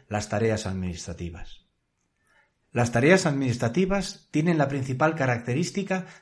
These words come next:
de que son tareas generalmente repetitivas, pero cuyo contenido de cada una de estas tareas generalmente son las mismas con distintas modificaciones temporales o de sobrecarga de trabajo.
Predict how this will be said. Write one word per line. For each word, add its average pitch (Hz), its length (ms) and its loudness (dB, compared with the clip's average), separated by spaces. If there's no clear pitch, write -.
de 123 100 -2
que 123 100 -4
son 151 360 -2
tareas 135 480 0
generalmente 135 880 0
repetitivas, 123 1040 -2
pero 175 460 6
cuyo 127 300 4
contenido 123 500 2
de 120 100 4
cada 117 200 2
una 139 160 2
de 127 60 2
estas 120 220 -2
tareas 156 380 0
generalmente 143 760 0
son 131 180 -2
las 113 180 0
mismas 135 500 -4
con 117 180 0
distintas 131 680 -4
modificaciones 110 960 -2
temporales 123 880 2
o 120 240 6
de - 640 0
sobrecarga 92 560 -4
de 90 100 -2
trabajo. 76 560 -12